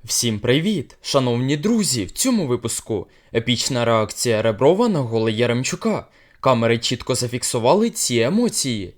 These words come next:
Зінченко визначився з новим клубом. Арсенал готує трансфер. Челсі знайшов заміну Мудрику.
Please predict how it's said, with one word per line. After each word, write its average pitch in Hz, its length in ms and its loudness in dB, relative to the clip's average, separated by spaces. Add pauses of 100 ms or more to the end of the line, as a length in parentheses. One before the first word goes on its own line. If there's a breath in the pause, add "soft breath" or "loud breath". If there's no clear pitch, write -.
Зінченко 165 680 0
визначився 165 760 0
з 120 100 -4
новим 113 340 0
клубом. 147 500 -2 (260 soft breath)
Арсенал 117 560 0
готує 123 480 -2
трансфер. 165 640 -2 (220)
Челсі 135 500 0
знайшов 151 540 0
заміну 123 480 0
Мудрику. 135 600 0